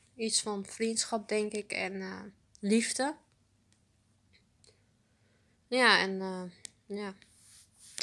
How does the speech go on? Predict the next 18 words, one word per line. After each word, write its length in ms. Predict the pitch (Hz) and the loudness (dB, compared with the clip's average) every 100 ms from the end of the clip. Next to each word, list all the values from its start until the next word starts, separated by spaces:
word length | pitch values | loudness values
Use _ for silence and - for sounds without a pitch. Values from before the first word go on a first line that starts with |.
| - _ - - - - - | -12 _ -20 -20 -20 -20 -12
We 80 | |
zien 220 | 214 233 254 | -2 -2 0
het 100 | 262 | 0
allemaal. 520 | 269 262 240 233 233 - - - | 0 0 -2 -4 -6 -10 -20 -20
Want 200 | - - | -20 -4
ik, 260 | 226 226 - | -4 -2 0
eh, 480 | 226 220 220 220 220 220 - | 2 4 4 2 0 -6 -12
krijg 280 | - 226 226 | -2 0 0
misschien, 460 | 226 - 220 214 202 | -8 -8 -6 -6 -6
eh, 260 | 202 196 196 - - _ _ - - - _ _ - | -6 -6 -8 -12 -20 _ _ -20 -20 -20 _ _ -16
zangles 720 | - - 220 226 220 214 - | -8 -4 -2 0 -2 -2 -4
van 140 | 214 | -4
een 180 | 208 202 | -4 -6
vriendin 400 | - 214 220 208 | -6 -2 0 0
van 140 | 208 | -2
mijn 120 | 196 196 | -4 -4
moeder, 280 | 196 226 | -2 -2
maar 400 | 220 196 190 185 | -2 -4 -6 -8